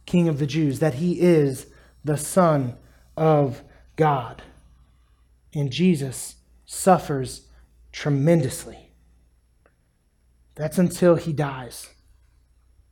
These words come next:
Matthew twenty-six fifty through fifty-four, it says, "And when Jesus cried out again in a loud voice, he gave up his spirit. At that moment, the curtain of the temple was torn in two from top to bottom. The earth shook, the rocks split,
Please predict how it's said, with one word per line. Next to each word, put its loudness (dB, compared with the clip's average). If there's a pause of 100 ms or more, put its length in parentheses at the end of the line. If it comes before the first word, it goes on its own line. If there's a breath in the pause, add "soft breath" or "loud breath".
(380)
Matthew -2
twenty-six 0
fifty -2
through -4
fifty-four, 2
it -2
says, 2
"And 2
when 2
Jesus 0
cried 4
out 8
again 2 (240 loud breath)
in 8
a 8
loud 10
voice, 8
he 2
gave 10
up 4
his 2
spirit. 6 (760 soft breath)
At 0
that 8
moment, 8
the 2
curtain 8
of 4
the 6
temple 6
was 4
torn 6
in 4
two 6
from 2
top 4
to 6
bottom. 10
The 2
earth 12
shook, 6
the 4
rocks 4
split, 8